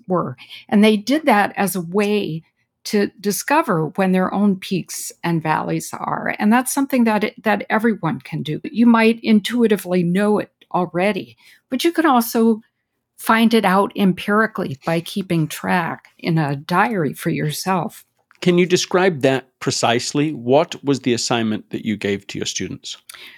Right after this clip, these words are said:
Speaker 1: For this class, they set timers that went off at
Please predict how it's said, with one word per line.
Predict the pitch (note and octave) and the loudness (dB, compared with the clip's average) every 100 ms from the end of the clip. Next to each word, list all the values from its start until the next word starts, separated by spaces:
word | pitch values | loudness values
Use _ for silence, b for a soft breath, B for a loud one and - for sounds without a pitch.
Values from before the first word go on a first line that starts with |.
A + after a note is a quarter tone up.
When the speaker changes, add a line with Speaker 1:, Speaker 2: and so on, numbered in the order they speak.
| B | B
Speaker 1:
For | - G#3+ | -4 0
this | G#3 G#3 | 0 -2
class, | - G#3+ F#3 F#3 | -2 2 2 0
they | G3 | -2
set | F3 - A3 F#3+ - - | -4 -2 -4 -4 -8 -14
timers | - B3 A3+ G#3+ F3 D3+ D#3 | -4 0 2 2 -2 -4 -4
that | G3 F#3 | -2 -2
went | F#3 F#3+ F#3 | 0 0 0
off | - F3 E3+ - - | 0 0 0 -4 -8
at | E3 | -6